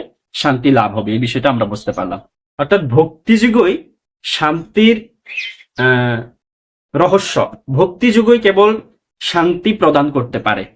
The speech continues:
কৃষ্ণের সেবা করার মাধ্যমেই প্রকৃত শান্তি লাভ করা যায়, এই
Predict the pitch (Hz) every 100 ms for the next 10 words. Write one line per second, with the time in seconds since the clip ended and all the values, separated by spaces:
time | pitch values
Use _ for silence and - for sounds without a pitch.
0 | _ _ 156 151 - 185 185 185 156 131
1 | 156 170 175 165 147 151 180 139 - -
2 | 165 185 - 117 113 190 269 _ _ -
3 | 117 117 - 117 120 226 - _ _ _
4 | - 107 107